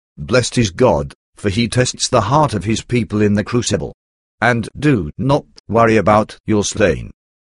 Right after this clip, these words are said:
For you have obeyed, from of old, the mysteries of God. Now as for you, take courage and stand in the gap.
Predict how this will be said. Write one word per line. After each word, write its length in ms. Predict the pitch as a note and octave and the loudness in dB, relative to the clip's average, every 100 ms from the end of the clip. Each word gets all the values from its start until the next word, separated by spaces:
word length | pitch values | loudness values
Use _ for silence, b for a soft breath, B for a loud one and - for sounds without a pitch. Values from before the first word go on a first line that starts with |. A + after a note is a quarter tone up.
| _ _ | _ _
For 220 | - A2 | 0 2
you 160 | G#2 | 2
have 180 | G2 A2+ | 2 2
obeyed, 540 | F#2+ F2 C3+ G#2+ A#1+ - _ _ | 2 2 2 2 -2 -10 _ _
from 240 | B2 B2+ | -2 -2
of 180 | - G#2+ | -2 0
old, 320 | C3 F#2 D2+ - _ | 2 2 -4 -12 _
the 120 | A2 A2+ | -4 0
mysteries 600 | C#3+ D#3 - C3+ C3 A2 | 2 0 -2 0 0 -2
of 140 | F2 | -2
God. 280 | F2 D#2 - - _ _ _ - | -2 -2 -4 -18 _ _ _ -6
Now 360 | G#2 F#2+ D2+ | -2 0 0
as 100 | D#2+ | -2
for 100 | - | -4
you, 320 | F#2 E2+ D#2+ D#2+ _ _ | -6 -4 -4 -6 _ _
take 260 | - C3+ - | -2 -2 0
courage 480 | D3 D#3+ F2+ D#2 - | 0 2 0 -2 -6
and 140 | G#2+ | -6
stand 460 | G2 - C3 A2+ G2 | -4 -2 0 2 0
in 140 | G#2 | 0
the 80 | G2+ | 0
gap. 340 | G2 A#2+ - | 0 0 -2